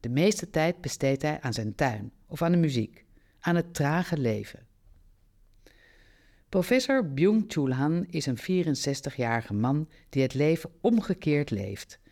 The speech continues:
Hij is wakker als mensen slapen en gaat naar bed als anderen aan het werk gaan. Hij is er trots op een luie denker te zijn en schrijft slechts drie zinnen per dag. De meeste tijd besteedt hij aan het verzorgen van zijn planten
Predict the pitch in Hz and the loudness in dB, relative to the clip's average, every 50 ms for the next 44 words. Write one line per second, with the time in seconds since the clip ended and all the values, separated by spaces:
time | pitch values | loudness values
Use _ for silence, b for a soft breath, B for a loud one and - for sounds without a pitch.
0 | b b b b b b b 127 131 131 - 131 151 190 190 - 214 190 160 143 | b b b b b b b 0 0 0 2 2 0 2 2 2 0 0 0 0
1 | 139 135 120 113 - 123 - - 165 185 196 208 208 - 240 247 - b b b | 0 0 0 -2 -4 -6 -4 -2 0 0 0 0 -2 -4 -6 -8 -8 b b b
2 | 143 135 - 131 113 - - 104 104 127 147 160 - - - 113 - - 123 117 | -8 -4 -2 -2 -4 -4 -4 -4 -2 0 0 0 -2 -6 -10 -10 -8 -4 -2 -2
3 | 123 127 131 127 - - 131 127 113 - 107 101 104 - - - 113 107 - - | 0 0 -2 -4 -2 -2 -2 -2 -2 -2 -4 -6 -6 -8 -10 -10 -10 -10 -10 -12
4 | 117 - _ _ _ _ _ b b b b b b b b b b 170 185 185 | -16 -18 _ _ _ _ _ b b b b b b b b b b 2 2 2
5 | 185 202 185 - - 226 254 233 - - 123 117 - 165 139 143 143 143 156 165 | 2 0 -2 -2 0 2 2 2 2 0 -4 -4 -4 -2 0 0 2 4 4 4
6 | 180 175 156 139 120 120 160 170 165 151 - 120 - - 104 104 104 101 110 110 | 4 4 4 2 2 2 2 2 2 0 -2 -4 -6 -6 -6 -6 -6 -6 -6 -8
7 | 113 - - - 135 127 - - 165 175 190 202 - - B B B B - 151 | -8 -10 -8 -6 -6 -6 -2 0 0 2 2 0 -2 -6 B B B B -2 -2
8 | 139 - - 131 - 170 196 240 240 - - 196 185 185 190 190 - - - 160 | -2 -2 -4 -4 0 2 4 4 4 4 2 2 2 2 0 -2 -4 -2 -2 -2
9 | 127 101 95 - - - _ _ _ _ _ _ _ _ _ _ _ _ _ _ | -2 -4 -6 -12 -18 -20 _ _ _ _ _ _ _ _ _ _ _ _ _ _
10 | _ - 190 185 214 262 302 277 - - - - 123 127 165 - - - 165 - | _ -2 2 4 4 4 4 2 -2 -6 -2 -2 0 0 0 -2 -4 -4 -6 -2
11 | - - 131 123 120 - 131 143 165 - - 160 135 127 - - - 117 104 123 | 0 2 2 2 2 0 0 0 -2 -2 0 0 0 0 -2 -4 -6 -4 -2 0
12 | 123 135 135 - - - 117 107 104 101 101 - - 156 175 202 220 208 - 247 | 0 0 0 -2 -6 -8 -6 -6 -6 -6 -6 -2 0 2 4 4 4 2 0 -4
13 | 247 | -8